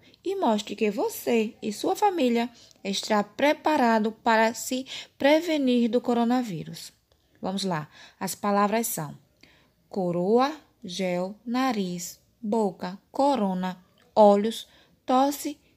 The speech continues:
e quarentena. Item A diz o seguinte: não levo as mãos a, ao espirrar. Não leva a mão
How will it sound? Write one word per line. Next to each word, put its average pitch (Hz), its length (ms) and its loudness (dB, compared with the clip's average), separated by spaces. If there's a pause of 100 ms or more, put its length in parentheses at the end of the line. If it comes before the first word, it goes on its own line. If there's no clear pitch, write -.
e 269 100 -2
quarentena. 269 840 -4 (280)
Item 262 520 0
A 147 200 -4 (600)
diz 208 240 -2
o 220 40 -4
seguinte: 160 680 -8 (1500)
não 208 260 0
levo 277 420 4
as 247 160 0
mãos 226 540 -2
a, 202 340 2 (280)
ao 233 260 2
espirrar. 240 840 -2 (360)
Não 277 220 -2
leva 311 280 2
a - 20 0
mão 254 460 0